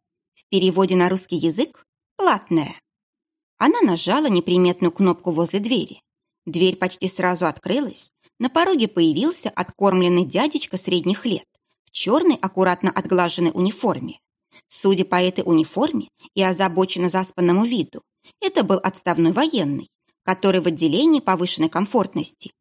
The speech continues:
исполнял необременительные обязанности охранника. «Кто?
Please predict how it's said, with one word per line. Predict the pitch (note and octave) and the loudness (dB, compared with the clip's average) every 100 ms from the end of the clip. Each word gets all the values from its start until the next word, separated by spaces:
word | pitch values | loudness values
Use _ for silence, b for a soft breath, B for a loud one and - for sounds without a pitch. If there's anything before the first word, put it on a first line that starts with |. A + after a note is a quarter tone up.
| _ b - | _ b -10
исполнял | C4+ - D#4 E4+ F#4 C4+ | -10 -2 2 4 2 2
необременительные | F#3 D#3+ F3 F3 F#3 F3 E3+ F3 | 0 2 2 4 2 0 0 0
обязанности | - F3 E3+ E3 E3 D#3+ - | 0 0 0 0 0 0 -2
охранника. | - F#3+ B3 F#3 D3+ C#3+ - - _ _ _ _ _ _ _ _ | -10 -4 -2 0 0 -2 -8 -18 _ _ _ _ _ _ _ _
«Кто? | - A3 F#3+ | -4 0 0